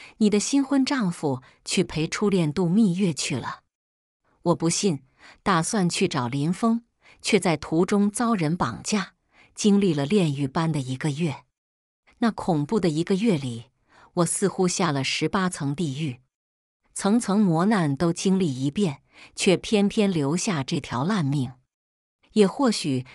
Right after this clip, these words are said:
这才是最重的惩罚，夺走我的一切，却让我继续活在人间炼狱。期间，我不是没有求过那些绑匪。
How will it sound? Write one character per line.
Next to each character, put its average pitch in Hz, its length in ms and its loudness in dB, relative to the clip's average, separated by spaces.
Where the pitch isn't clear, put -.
这 196 180 2
才 147 220 -4
是 - 180 -2
最 214 240 0
重 196 220 -2
的 135 100 -2
惩 131 300 -4
罚， - 360 -6
夺 208 180 4
走 202 180 0
我 175 200 0
的 135 80 -4
一 135 180 -2
切， - 340 -4
却 185 160 2
让 156 200 2
我 127 100 -2
继 180 260 -2
续 139 280 -4
活 - 260 0
在 143 180 -2
人 139 280 -2
间 170 220 0
炼 170 280 -2
狱。 117 240 -10
期 - 180 0
间， 180 300 2
我 170 140 2
不 165 160 0
是 202 120 0
没 165 180 2
有 160 140 2
求 143 280 -2
过 156 160 0
那 147 120 0
些 147 160 -4
绑 131 300 -4
匪。 - 340 -10